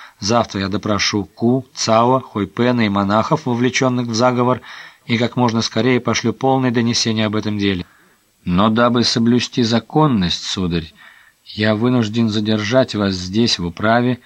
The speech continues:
впредь до официального уведомления о том,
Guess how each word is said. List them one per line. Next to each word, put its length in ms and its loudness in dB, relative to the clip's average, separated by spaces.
впредь 440 -2
до 80 0
официального 840 0
уведомления 760 -2
о 40 -4
том, 320 0